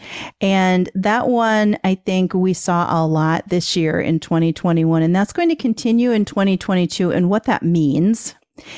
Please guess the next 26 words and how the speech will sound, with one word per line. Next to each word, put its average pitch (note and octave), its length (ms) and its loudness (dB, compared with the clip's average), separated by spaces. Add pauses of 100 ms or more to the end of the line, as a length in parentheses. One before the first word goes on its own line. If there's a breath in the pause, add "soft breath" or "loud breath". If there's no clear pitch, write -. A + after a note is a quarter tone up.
(300 loud breath)
is, F#3 520 0
um, E3+ 460 2 (280 loud breath)
so - 160 -4
Uranus C4+ 520 0
is C4+ 160 0
the A3+ 80 -4
planet G3 300 0
of E3+ 120 -4
change E3+ 680 0
and F3 320 0
can A#3 220 0
be C4 200 2
sometimes B3+ 520 0
radical A#3+ 420 0
changes. D#3+ 560 0
And F#3+ 240 0
Taurus C#4 480 0
is F#3+ 100 0
about F3 320 -2
stability. F#3 880 0
It's - 160 -4
about D#3 360 -2
financial G#3 640 0
systems. E3 680 -2
It's - 220 -4
about D#3 600 -2